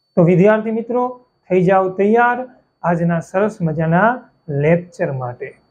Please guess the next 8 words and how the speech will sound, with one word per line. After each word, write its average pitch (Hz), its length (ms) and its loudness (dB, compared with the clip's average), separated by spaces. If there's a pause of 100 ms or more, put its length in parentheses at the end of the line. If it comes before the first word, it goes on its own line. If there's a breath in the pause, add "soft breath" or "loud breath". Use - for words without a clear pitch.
(120)
<clears throat> - 1700 -8
મિત્રો, 269 480 2 (1400)
પહેલા 240 260 6
તો 294 120 4
આપણને 240 400 2
પ્રશ્ન 208 600 -2
એ 196 180 2
થશે - 440 -12